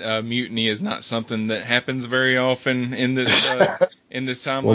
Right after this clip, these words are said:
Speaker 3: no,
Speaker 1: If they,
Speaker 3: it,
Speaker 1: if they wait
Speaker 3: it
Speaker 1: another
Speaker 3: was
Speaker 1: hundred
Speaker 3: against the
Speaker 1: years.
Speaker 3: rules, right? 'Cause Roddenberry had the whole no conflict thing, so there was
Speaker 2: Right.
Speaker 3: never any mutiny
Speaker 1: Yeah.
Speaker 3: except
Speaker 2: Yeah.
Speaker 3: for this.
Speaker 1: If you w-, if they wait until you get to, like, the Deep Space Nine era,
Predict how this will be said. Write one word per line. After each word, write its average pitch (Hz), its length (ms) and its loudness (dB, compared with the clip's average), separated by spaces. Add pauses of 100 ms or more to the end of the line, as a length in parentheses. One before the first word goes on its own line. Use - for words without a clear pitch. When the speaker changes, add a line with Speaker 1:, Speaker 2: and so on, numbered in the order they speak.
Speaker 3:
no, 123 180 6
Speaker 1:
If 123 80 6
they, 117 80 6
Speaker 3:
it, 101 100 2
Speaker 1:
if - 120 -6
they 156 80 2
wait 160 180 4
Speaker 3:
it 156 40 2
Speaker 1:
another 110 120 2
Speaker 3:
was 117 120 6
Speaker 1:
hundred 110 100 4
Speaker 3:
against 117 240 4
the 135 60 6
Speaker 1:
years. 151 100 4
Speaker 3:
rules, 95 340 2
right? 90 180 0
'Cause 90 200 -2
Roddenberry 95 500 4
had 92 160 4
the 85 80 2
whole 87 180 4
no 90 160 4
conflict - 480 2
thing, - 200 0
so - 100 0
there 85 100 4
was 80 160 4
Speaker 2:
Right. 98 160 4
Speaker 3:
never 95 380 4
any 104 320 4
mutiny 90 580 2 (540)
Speaker 1:
Yeah. 101 320 -4
Speaker 3:
except 101 300 2
Speaker 2:
Yeah. 104 100 10
Speaker 3:
for 104 60 0
this. - 200 -2 (240)
Speaker 1:
If 123 220 -2
you 123 80 0
w-, 123 240 -2
if 117 80 -4
they 123 100 2
wait 120 240 0
until 110 240 -4
you 107 140 -2
get 107 160 -4
to, 107 160 -6
like, 104 220 -6
the 104 80 -6
Deep 98 180 -8
Space 101 280 -4
Nine 101 280 -2
era, 95 400 0